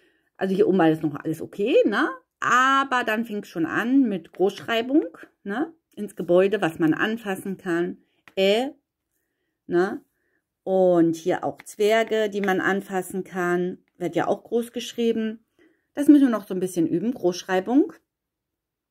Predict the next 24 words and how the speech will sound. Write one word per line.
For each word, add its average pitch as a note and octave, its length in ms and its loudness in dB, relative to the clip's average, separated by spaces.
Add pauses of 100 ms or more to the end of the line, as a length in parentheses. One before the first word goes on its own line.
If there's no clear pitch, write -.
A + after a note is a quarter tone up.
(160)
Am G3 160 0
Anfang G3+ 440 2
auch A3 300 2
groß G#3 280 4
schreiben, G#3 720 0
ne? G3 280 -2
Wenn G3 140 -2
ein F3+ 180 0
Satz F3+ 240 -2
wieder G#3 220 0
anfängt, A#3 560 -2 (340)
dass - 180 -12
man G3+ 160 0
groß G3+ 260 0
schreibt. - 560 -6 (920)
Ja, B2+ 420 -8
aber D#3 220 0
trotzdem F3+ 340 0
hat E3 140 0
sie E3 60 -2
es E3 80 -8
super G3 280 -2
toll F3 240 4
gemacht. D#3 600 2